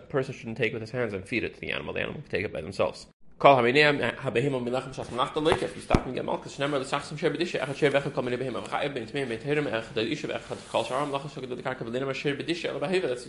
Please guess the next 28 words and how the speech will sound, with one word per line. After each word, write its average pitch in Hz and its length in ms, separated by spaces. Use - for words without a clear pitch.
what - 160
often - 240
happens, 165 340
but - 120
it's 147 100
really 147 160
for 147 100
anything. 117 300
V'acheisim 147 360
es 123 100
ha'payil, 202 520
potter. 151 300
If - 120
you 101 220
close 131 280
the 110 80
mouth 127 320
of - 180
an 110 120
employee, 131 640
then 101 100
you're 104 120
potter. 156 240
Echad 117 180
ha'cheisim 123 200
esav 123 220
shas 110 180
malacha, 143 360